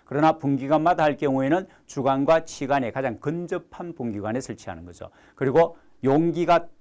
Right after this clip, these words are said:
분리되어 있을 경우에는 가스 발생기와 용기 중간에 사이에다가 설치할 수가 있습니다. 그죠? 이 설치 방법 알아두셔야 되고요. 그다음 안전기가 나오면 아세틸렌이기 때문에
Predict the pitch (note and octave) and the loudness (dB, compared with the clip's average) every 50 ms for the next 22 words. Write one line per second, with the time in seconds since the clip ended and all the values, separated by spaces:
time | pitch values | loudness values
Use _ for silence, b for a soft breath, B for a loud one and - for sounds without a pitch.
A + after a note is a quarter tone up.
0 | - - - - F#3 G3+ G#3 F#3 F#3 E3+ C#3+ D3 C#3 B2+ - D3 C3+ - - C#3 | -20 -20 -8 -4 -2 -2 -2 -2 -2 0 2 2 0 0 0 -4 -6 -4 -2 -2
1 | C3 C3 C3 C#3 D#3+ F#3+ G3+ - b b b b b _ D3 C#3+ C#3 C#3 D3 - | 0 0 2 2 2 0 0 -6 b b b b b _ 2 4 4 4 4 2
2 | C#3 B2+ - A#2 B2 C3+ C3 - C#3 C#3 B2 B2 C3+ D#3+ E3 D3+ C#3 A#2+ A#2 B2+ | -2 -2 -2 -2 -2 -2 -2 -4 -4 -4 -2 2 2 2 2 2 0 -2 0 0
3 | C3+ C3+ C3 C3+ B2 G#2 - - - A#2+ A2+ G#2+ C3 C3+ A#2+ G2 F2 - - - | -2 -2 -2 -4 -4 -4 -8 -10 -10 -8 -2 -2 0 0 -2 -4 -8 -14 -18 -12
4 | - F#3 F3+ E3+ D#3+ D3 B2 C3+ C3+ C#3 E3 - _ - - - A2 - - - | -8 -8 -6 -6 -6 -6 -6 -6 -6 -6 -6 -8 _ -16 -16 -14 -14 -14 -14 -14
5 | G#2 F2+ E2+ - - A2+ D3 C3 G#2+ G2 - - F#2 F#2+ G#2 F#2+ E2+ D#2 D#2+ - | -14 -14 -14 -16 -12 -10 -10 -8 -8 -10 -10 -10 -12 -12 -12 -14 -14 -16 -16 -20
6 | E2 - B B B B - D3+ - - E3+ D#3+ D#3 - E3+ D#3 - D#3 E3 E3+ | -20 -20 B B B B -10 -10 -8 -6 -6 -8 -6 -6 -8 -6 -4 -6 -6 -4
7 | E3+ - E3 D#3+ - - _ - G2+ G2+ F#2 - - - - A#2+ G2 E2+ F#2 E2+ | -4 -6 -6 -6 -8 -14 _ -10 -8 -8 -8 -10 -14 -10 -8 -8 -8 -8 -10 -8
8 | G2 A2 A#2+ A2 B B B B B B B - A#2 B2 D#3 E3+ F#3 F#3+ F#3 b | -4 -4 -4 -4 B B B B B B B -8 -2 0 2 2 2 0 -4 b
9 | b b b b b b b b C#3+ C#3 D3 D3 D#3 E3+ F3 D#3+ D#3+ F#3 F#3+ F#3+ | b b b b b b b b -2 -2 0 0 0 0 -2 -2 -2 0 0 2
10 | F3+ E3+ D#3+ D#3+ F3 G3+ - - - - - D3 - - E3 D#3+ - - F3+ F3+ | 4 4 2 2 2 -4 -6 -8 -4 -2 -2 -2 -2 -6 -10 -12 -8 -10 -8 -6
11 | G#3 G#3+ G3 E3 B2+ B2 - - A2 A2+ - C#3+ A2+ E2 | -6 -4 -4 -4 -4 -6 -6 -6 -6 -4 -2 -4 -4 -4